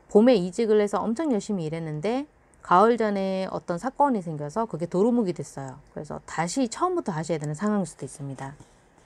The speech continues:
자, 그럼 시월 달로 넘어가 보겠습니다. 팔월 달, 구월 달은 조금 주춤하실 것 같고 시월에는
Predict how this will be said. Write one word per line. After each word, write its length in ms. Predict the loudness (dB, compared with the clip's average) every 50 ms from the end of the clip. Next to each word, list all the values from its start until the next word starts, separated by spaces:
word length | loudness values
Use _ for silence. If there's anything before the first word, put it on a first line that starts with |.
| _ _ _ -20 -20 -18 -20 -20 -20 -20 -20 _ _
자, 140 | -10 -10 -4
그럼 180 | -2 -2 -2 -2
시월 360 | 0 4 6 6 6 6 4
달로 240 | 2 2 2 2 2
넘어가 340 | 0 0 -2 -4 -6 -8
보겠습니다. 680 | -8 -8 -10 -10 -10 -10 -12 -12 -10 -8 -8 -8 -8 -8 -14 -20 _ _
팔월 240 | -4 -2 -2 -2 0
달, 120 | -2 -4
구월 200 | -2 0 -2 -2
달은 140 | -2 -6 -8
조금 220 | -8 -12 -12 -12
주춤하실 500 | -12 -12 -8 -4 -2 -2 -2 -2 -2 -6
것 140 | -8 -6 -8
같고 460 | -8 -8 -4 2 4 6 6 6 4 0 _ _ -20 -20 -20 -20 _ _ _
시월에는 960 | -12 -4 0 4 6 6 6 6 4 2 2 2 2 2 2 0 -4 -6 -10